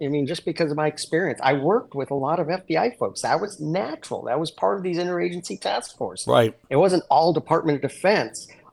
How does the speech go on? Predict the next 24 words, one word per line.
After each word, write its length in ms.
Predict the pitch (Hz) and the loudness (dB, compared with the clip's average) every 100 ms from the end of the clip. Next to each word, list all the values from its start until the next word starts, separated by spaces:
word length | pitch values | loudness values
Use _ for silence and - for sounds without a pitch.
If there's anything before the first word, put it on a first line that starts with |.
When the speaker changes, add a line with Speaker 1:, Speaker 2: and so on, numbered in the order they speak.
| - | -8
Speaker 1:
O-, 40 | |
oftentimes, 840 | - 170 - 175 - 214 - 135 131 - | -6 -6 -4 -4 0 -2 0 0 0 0
I 160 | 156 | 0
was 280 | 156 147 120 | 2 0 0
the 120 | 139 | -4
senior 540 | 139 - 147 143 143 139 | -4 -2 0 2 2 0
and 260 | 135 139 | -2 -2
or 260 | 131 135 - | -2 -2 -2
only, 580 | 160 185 180 117 120 135 - | 2 2 2 -2 -4 -6 -4
uh, 320 | 131 127 123 - 180 139 | -2 -2 -4 -10 -12 0
D 180 | 143 | 2
O 60 | 147 | 2
D 200 | 135 147 | 0 -2
person 500 | - 156 147 123 123 | 0 0 0 -2 -2
in 200 | 120 120 | -4 -4
this 340 | 123 - - - _ _ - | -4 -6 -12 -18 _ _ -4
multi-agency 800 | 127 135 143 127 127 139 - 147 | -2 0 0 0 -2 -4 -4 -2
group. 280 | 165 247 - | -2 -2 -4
That's 220 | 107 - | -10 -6
the 80 | 160 | -4
way 180 | 151 147 | -4 -4
things 260 | 170 165 | -4 0
operate. 560 | 156 226 - 165 - - | 0 -2 -2 -2 -2 2
Speaker 2:
Right. 360 | 127 135 131 | 6 6 4